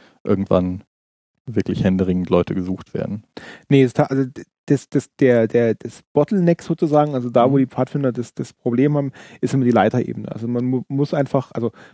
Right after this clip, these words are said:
Speaker 2: normalerweise bei Stämmen vor Ort, die eine funktionierende Arbeit haben, also die laufende Gruppen haben, ist es so, dass es immer eine Warteliste von, von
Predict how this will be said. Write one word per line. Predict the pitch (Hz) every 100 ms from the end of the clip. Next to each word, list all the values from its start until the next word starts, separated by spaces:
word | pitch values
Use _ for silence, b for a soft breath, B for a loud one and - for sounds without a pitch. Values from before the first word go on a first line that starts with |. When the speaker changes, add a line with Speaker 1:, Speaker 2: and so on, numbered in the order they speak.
| -
Speaker 2:
normalerweise | 127 117 165 170 156 139
bei | 131
Stämmen | - 139 147 143
vor | - 127
Ort, | 160 170
die | 147
eine | 131
funktionierende | - 139 - 135 139 131
Arbeit | - 120 120
haben, | 135 175
also | 127
die | 131
laufende | 120 120 123 120
Gruppen | 123 - 120
haben, | 123 165 B B B -
ist | 131
es | 123 -
so, | 143
dass | 143 120
es |
immer | - 156 151
eine | 139 123
Warteliste | 117 135 - 151 139 - 143
von, | - 127 120 120 120
von | - 120 117 117